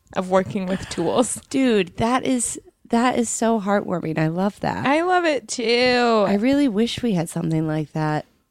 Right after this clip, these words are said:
Speaker 2: out here.
Speaker 1: Yeah.
Speaker 2: I, I have heard of, like,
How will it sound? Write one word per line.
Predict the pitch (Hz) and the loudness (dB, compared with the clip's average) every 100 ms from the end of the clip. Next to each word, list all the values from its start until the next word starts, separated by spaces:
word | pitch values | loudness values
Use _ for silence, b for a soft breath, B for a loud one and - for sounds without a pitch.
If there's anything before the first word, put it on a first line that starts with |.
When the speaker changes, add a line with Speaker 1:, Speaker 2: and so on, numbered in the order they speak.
| _ - | _ -6
Speaker 2:
out | 175 - - | -4 -4 -10
here. | _ - - 165 165 165 165 165 _ _ b b b | _ -14 -6 -2 -2 -2 -2 -4 _ _ b b b
Speaker 1:
Yeah. | 302 | 0
Speaker 2:
I, | 302 320 240 269 254 | 2 2 2 2 0
I | - | 0
have | 247 262 | 0 0
heard | 285 330 | 2 2
of, | 359 269 | 2 2
like, | 208 175 - | 2 2 -2